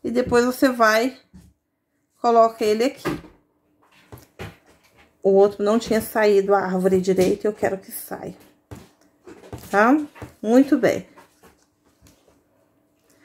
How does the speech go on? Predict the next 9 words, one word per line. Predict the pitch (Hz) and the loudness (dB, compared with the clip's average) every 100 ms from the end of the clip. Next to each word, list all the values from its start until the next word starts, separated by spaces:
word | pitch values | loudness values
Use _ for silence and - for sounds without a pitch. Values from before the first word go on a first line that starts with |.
| _ _ _ - | _ _ _ 2
Esse | 214 220 | 2 4
é | 226 | 2
um | 240 | 4
efeito | 254 254 233 214 220 - | 2 0 2 2 0 -6
que | |
você | 226 226 | -8 -6
pode | 233 214 214 | -2 -2 -2
tá | - | -6
fazendo. | 233 285 254 233 247 339 | -2 -2 0 2 2 0